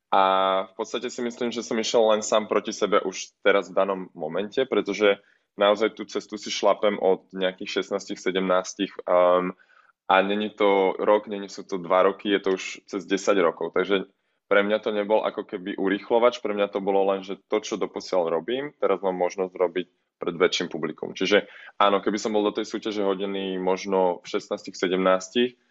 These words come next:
tak by to bol ten urýchlovač, tak by to bolo presne zase to, čo som sa snažil obísť, ehm, a naozaj získať nejakú tú skúsenosť, vydrieť si niečo a potom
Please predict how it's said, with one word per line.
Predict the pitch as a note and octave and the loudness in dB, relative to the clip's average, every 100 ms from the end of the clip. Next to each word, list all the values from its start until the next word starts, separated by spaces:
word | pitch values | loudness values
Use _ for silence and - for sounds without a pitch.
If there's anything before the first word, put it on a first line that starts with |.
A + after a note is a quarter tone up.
| _ _ | _ _
tak | - G2 | 0 2
by | G2 | 2
to | F#2 | 2
bol | F2+ | 0
ten | F#2 E2 | 0 -4
urýchlovač, | F2 F2+ F#2+ F2+ F2 - | -4 -2 0 2 2 0
tak | F#2+ F2 | -4 -4
by | F2+ | -6
to | |
bolo | F#2 F#2 F2+ | 0 0 0
presne | F#2 F2 F#2+ F2+ | -4 -6 -8 -4
zase | F2+ F2+ F#2+ - _ | -2 -2 -6 -12 _
to, | F#2+ F#2 - - _ _ _ _ _ _ | 2 2 2 -8 _ _ _ _ _ _
čo | - G#2 | -4 -4
som | G#2 | -4
sa | G#2+ | -6
snažil | - G2 F#2 G2 G2 | -2 0 2 2 2
obísť, | F#2+ F2 A2+ B2+ C3+ - - | 2 2 2 2 0 -6 -6
ehm, | - F2+ F2+ F2+ F2+ F2+ F2+ F#2 _ _ - | 0 2 2 -2 -6 -8 -8 -10 _ _ -6
a | F2 G2 | 0 2
naozaj | F#2 F#2+ F#2+ F2+ | 4 4 0 0
získať | G2 - A2 G#2+ | -6 -6 -4 -4
nejakú | G#2+ | -8
tú | F#2+ | -14
skúsenosť, | - G2 - G2 F#2+ F#2 - - | -12 -8 -4 0 0 0 -8 -10
vydrieť | F#2 F#2+ G#2+ G#2+ | -8 0 2 2
si | - G#2 | 0 -4
niečo | G2 F#2+ - G2+ | -2 -2 0 0
a | - | 0
potom | - G2+ F#2+ G2 F2+ | -2 -2 0 0 -2